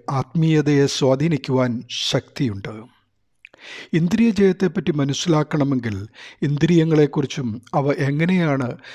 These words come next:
ആത്മീയ ജീവിതത്തെ സ്വാധീനിക്കുന്നതെന്നും അറിയേണ്ടതുണ്ട്.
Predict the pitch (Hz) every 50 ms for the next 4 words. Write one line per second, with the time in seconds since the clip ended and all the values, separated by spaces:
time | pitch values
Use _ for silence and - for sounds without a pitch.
0 | - - - - 139 143 - - - 175 165 165 156 151 151 131 135 131 156 156
1 | 160 151 - 156 147 135 - - - 135 131 131 143 165 196 185 - 170 151 147
2 | 135 135 135 131 127 120 110 123 - - - 139 131 123 123 127 127 127 123 117
3 | 107 101 95 95 - -